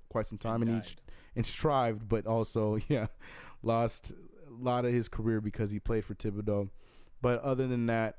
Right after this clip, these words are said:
Speaker 1: um, if this rumor turns out to be true, uh,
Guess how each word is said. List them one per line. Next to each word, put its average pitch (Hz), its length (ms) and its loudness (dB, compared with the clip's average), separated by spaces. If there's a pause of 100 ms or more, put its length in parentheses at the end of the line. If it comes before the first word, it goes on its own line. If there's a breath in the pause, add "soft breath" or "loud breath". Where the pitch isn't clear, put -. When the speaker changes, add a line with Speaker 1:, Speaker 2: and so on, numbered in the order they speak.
Speaker 1:
um, 107 560 0
if 151 260 2
this 151 240 -2
rumor 131 360 0 (320)
turns 127 320 0
out 117 220 0
to - 80 -8
be 117 160 -2
true, 95 480 -4 (680 soft breath)
uh, 104 520 0